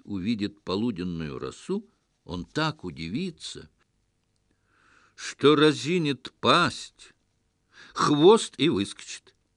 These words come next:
Потом он его, конечно, снова заглотит, но будет поздно. Успеет взойти звезда".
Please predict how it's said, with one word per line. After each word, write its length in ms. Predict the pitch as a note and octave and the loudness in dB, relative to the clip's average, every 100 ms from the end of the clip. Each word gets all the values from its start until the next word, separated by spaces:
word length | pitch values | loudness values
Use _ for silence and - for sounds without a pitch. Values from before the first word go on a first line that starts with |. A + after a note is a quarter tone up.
| _ _ _ _ _ _ - - - | _ _ _ _ _ _ -20 -20 -6
Потом 400 | - C3+ A3+ A#3+ | 2 4 6 4
он 120 | A#3 A3+ | 4 0
его, 220 | A3 G#3 | 0 0
конечно, 500 | G3+ G3+ G3+ - F3 | 0 -2 -4 -6 -8
снова 340 | - F#3+ F3+ | -6 -4 -2
заглотит, 640 | F3+ F3 G3 G3 F#3 - D#3 | -2 -2 0 0 -2 -6 -6
но 160 | F#3 | -4
будет 340 | F3 F3 E3 - | -2 -4 -4 -4
поздно. 500 | F#3 F3+ D#3 C#3 - _ _ _ - | -4 -4 -10 -18 -18 _ _ _ -6
Успеет 600 | A2+ - - F#3+ F#3 E3+ | -6 -2 4 4 4 0
взойти 840 | E2 - G#2 F2 - A#2 C3+ C3 - | -6 -2 -2 -2 -4 -4 -4 -8 -14
звезда". 680 | E2+ F2 E2+ C#2 G#2 G#2 | -10 -6 -6 -4 0 0